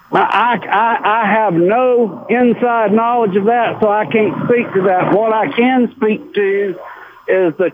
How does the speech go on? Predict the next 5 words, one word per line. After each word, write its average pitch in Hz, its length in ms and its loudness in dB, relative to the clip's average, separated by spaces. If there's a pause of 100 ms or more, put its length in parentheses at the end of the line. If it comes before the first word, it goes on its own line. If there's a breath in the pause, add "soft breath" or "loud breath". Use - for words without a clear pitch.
technology 202 1200 -2
and 180 260 0
the 175 60 0
number 202 640 -2
of 180 880 0